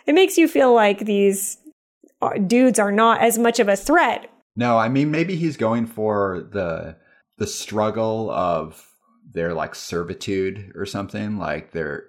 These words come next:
Speaker 2: they're so damaged, I guess. So it's, it could be interesting, but it's, it's not, yeah, you're right. It's not threatening, which is what it should be at the end of the day.
Speaker 1: Yeah, like, I wish there was, I do, I agree with you, and I think it, maybe it's like they're, they're not even, like, humans.
Speaker 2: Yeah.
Speaker 1: They're, like,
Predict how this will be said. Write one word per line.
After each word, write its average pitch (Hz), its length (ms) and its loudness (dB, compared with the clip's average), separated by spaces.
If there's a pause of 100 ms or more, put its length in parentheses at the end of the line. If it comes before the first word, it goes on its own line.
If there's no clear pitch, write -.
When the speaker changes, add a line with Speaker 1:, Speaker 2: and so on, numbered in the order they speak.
(140)
Speaker 2:
they're 98 160 -4
so 90 240 -6
damaged, 87 920 -8
I 110 100 -4
guess. 117 260 -2
So 123 120 -4
it's, 123 180 -6
it - 180 -12
could 214 240 -2
be 131 140 2
interesting, 87 520 -6
but 90 160 -4
it's, - 440 -12 (560)
it's 123 160 -4
not, 123 200 0
yeah, 101 160 0
you're 98 160 0
right. 101 160 2
It's - 120 -6
not 107 200 -4
threatening, 87 440 -2
which 87 180 -10
is 82 80 -12
what 87 160 -4
it 82 80 -10
should 95 240 -6
be 80 240 -8
at 82 80 -10
the 80 100 -10
end 78 140 -12
of 71 60 -14
the 80 80 -10
day. 78 380 -10 (920)
Speaker 1:
Yeah, 349 140 4
like, 311 180 2
I 320 100 4
wish 370 260 4
there 277 200 2
was, 247 220 4
I - 100 0
do, 330 240 4
I 254 100 4
agree 277 340 2
with 359 120 4
you, 339 80 4
and 254 100 4
I 240 60 6
think 233 160 2
it, 214 80 2
maybe 214 220 4
it's 214 120 -2
like 208 180 0
they're, 202 280 0
they're 220 140 4
not 233 160 4
even, 233 160 2
like, 190 180 -2
humans. 208 760 0
Speaker 2:
Yeah. 196 80 -2
Speaker 1:
They're, 196 200 2
like, 180 320 0